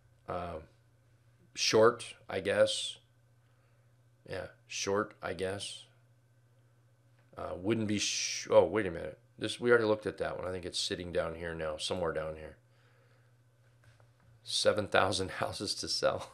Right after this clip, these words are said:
<laughs> Uh, let's see, Ricky, thank you. And everybody, I have got it ready for bed. Yeah, me too.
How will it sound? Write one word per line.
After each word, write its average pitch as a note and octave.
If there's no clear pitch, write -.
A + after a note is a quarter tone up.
<laughs> -
Uh, G3
let's G3
see, G#3
Ricky, F#3+
thank G#3+
you. F#3
And F3+
everybody, F3
I D3
have D3
got D#3
it D3
ready D3
for D3
bed. A#2+
Yeah, A2
me A#2
too. G#2